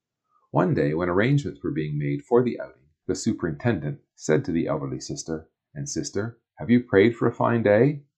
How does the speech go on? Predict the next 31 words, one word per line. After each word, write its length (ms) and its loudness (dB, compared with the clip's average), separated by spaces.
And 160 -6
she 160 2
responded, 640 0
"No, 460 -4
I 100 2
have 140 0
stopped 340 0
asking 320 -8
God 240 -6
to 100 -14
make 220 -8
our 180 6
day 180 -4
fine, 460 -4
for 140 4
I 40 4
have 120 0
realized 560 4
it 100 -2
may 160 2
be 240 -4
His 220 4
will 240 -2
to 140 -18
make 200 -8
it 160 -8
wet 240 -12
for 180 -4
other 180 2
people's 440 -12
sake. 300 -10